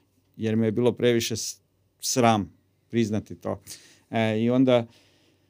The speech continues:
sam jednom upoznao tak, jednu grupu čudnih ljudi. Iz početka sam stvarno vjerovao da to baš nisu nekakvi normalni ljudi, ali, am,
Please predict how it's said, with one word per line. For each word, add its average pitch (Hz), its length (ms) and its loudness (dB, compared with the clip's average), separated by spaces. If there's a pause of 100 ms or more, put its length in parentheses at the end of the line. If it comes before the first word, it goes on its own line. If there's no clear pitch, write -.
(320)
sam 135 200 4
jednom 151 240 8
upoznao 143 640 4 (320)
tak, 131 280 -4 (1400)
jednu 131 220 4
grupu 127 300 2
čudnih 123 380 -2
ljudi. 151 380 4 (960)
Iz 123 180 -8
početka 135 420 -2
sam 127 140 -2
stvarno 131 280 2
vjerovao 123 340 2
da 113 120 2
to 117 540 2 (120)
baš 110 300 -6
nisu 117 260 -6
nekakvi 127 340 -6
normalni 123 380 -2
ljudi, 143 320 -2
ali, 131 320 2
am, 131 340 4